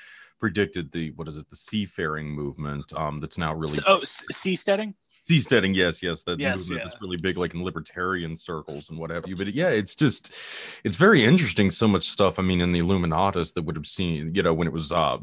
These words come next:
Speaker 1: published in seventy-five, that would have seemed so far out back then. I mean, now it's kind of <laughs> becoming more and more a reality every day.
Speaker 2: Yeah, yeah, that's, that's the funny thing too with, like, a lot of the C C R U concepts, where it's like,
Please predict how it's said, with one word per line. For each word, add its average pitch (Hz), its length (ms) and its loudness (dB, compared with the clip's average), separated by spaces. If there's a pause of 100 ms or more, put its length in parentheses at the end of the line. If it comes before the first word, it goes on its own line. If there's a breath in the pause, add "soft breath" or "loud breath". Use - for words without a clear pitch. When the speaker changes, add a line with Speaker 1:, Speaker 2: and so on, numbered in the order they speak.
(140)
Speaker 1:
published 92 480 -2
in 80 80 -6
seventy-five, 82 800 -2
that 76 100 -8
would 76 120 -10
have 71 100 -12
seemed 82 260 -6
so 76 260 -6
far 82 340 0
out 85 260 0
back 73 260 -4
then. 82 160 0
I 80 60 0
mean, 80 220 -2
now 80 260 0
it's 71 100 -4
kind 87 200 -6
of - 60 -8
<laughs> - 80 -20
becoming 143 420 4
more 156 160 6
and 117 160 0
more 113 160 6
a - 20 4
reality 85 640 2
every 78 180 -6
day. 73 500 -4 (420 loud breath)
Speaker 2:
Yeah, 196 400 8
yeah, 180 340 8
that's, 190 320 4
that's - 320 2
the - 60 -20 (100)
funny 196 240 2
thing 160 260 -6
too 151 260 -4
with, 139 140 -8
like, 143 160 -4
a 143 40 -4
lot 143 160 0
of 135 80 -6
the 127 60 -8
C 135 220 0
C 139 200 -2
R 127 100 0
U 139 160 0
concepts, 123 1040 -4
where 147 180 2
it's 143 200 2
like, 135 380 0